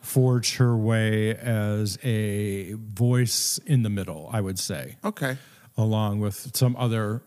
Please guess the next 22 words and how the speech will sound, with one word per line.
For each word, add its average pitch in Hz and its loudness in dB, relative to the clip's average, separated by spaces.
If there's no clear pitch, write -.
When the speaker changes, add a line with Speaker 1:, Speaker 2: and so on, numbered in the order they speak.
Speaker 1:
politicians 110 0
from 104 0
that 95 -2
side. 92 -2
Um, 92 -6
Kristen 113 0
Sinema 117 2
from 110 0
Arizona 117 4
just 113 -2
left 123 2
the 127 4
Democrat 113 2
Party 113 4
and 113 2
became, 110 2
uh, 117 6
independent, 120 4
as 117 4
well. 110 4
So, 107 2
yeah, 139 6